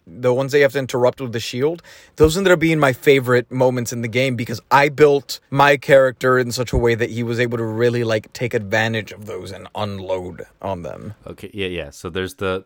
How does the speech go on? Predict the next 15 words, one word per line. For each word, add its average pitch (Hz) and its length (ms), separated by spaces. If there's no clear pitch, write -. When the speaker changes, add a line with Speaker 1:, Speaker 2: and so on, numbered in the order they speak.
Speaker 2:
there's 90 240
the 87 160
double 104 320
blue 98 280
circle, 80 560
which 80 120
Speaker 1:
Yeah. 117 200
Speaker 2:
is, 92 120
like, - 160
you 76 80
have 80 140
to 82 100
shield 82 300
strike - 340
them. 78 160